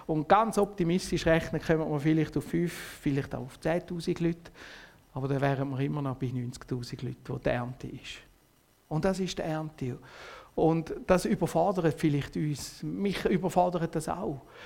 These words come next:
Aber das ist eine Realität, wo wir sehen, das sind Menschen, die Jesus nicht kennenlernen.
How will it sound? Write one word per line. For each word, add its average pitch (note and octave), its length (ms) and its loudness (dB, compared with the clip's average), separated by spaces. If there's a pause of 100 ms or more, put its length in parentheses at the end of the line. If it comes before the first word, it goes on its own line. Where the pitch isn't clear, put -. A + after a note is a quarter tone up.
(460)
Aber F3+ 140 6
das A3+ 140 2
ist A3+ 140 0
eine F#3+ 100 4
Realität, F3 760 4
wo F3+ 80 -2
wir E3 380 -2
sehen, F3 220 0
das E3+ 140 -6
sind D#3 200 -2
Menschen, E3+ 380 -2
die D#3+ 80 2
Jesus D3+ 300 -2
nicht C#3+ 120 -6
kennenlernen. C3 600 -4